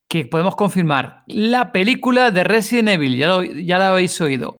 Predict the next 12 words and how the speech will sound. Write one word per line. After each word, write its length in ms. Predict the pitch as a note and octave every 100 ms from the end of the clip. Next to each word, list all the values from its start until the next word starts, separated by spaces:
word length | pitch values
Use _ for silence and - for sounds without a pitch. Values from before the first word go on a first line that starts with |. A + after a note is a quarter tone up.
| _
Película, 600 | G3 G3+ B3+ B3+ B3+ B3
nuevo 260 | G3+ F#3+ E3+
remake 560 | D#3 D3 F#3 A#3 G3+
de 120 | D#3
las 220 | C#3 A#2+ -
películas 380 | C#3 C#3 C#3+ B2+
de 100 | C#3+
Resident 320 | D#3 F3+ F#3
Evil. 320 | G#3 B3 B3+
Concretamente 680 | A#3 - F3+ F#3 F#3+ F#3 F#3
se 120 | -
anunció 680 | E3+ D#3 - F3+ F3+ E3+ D3+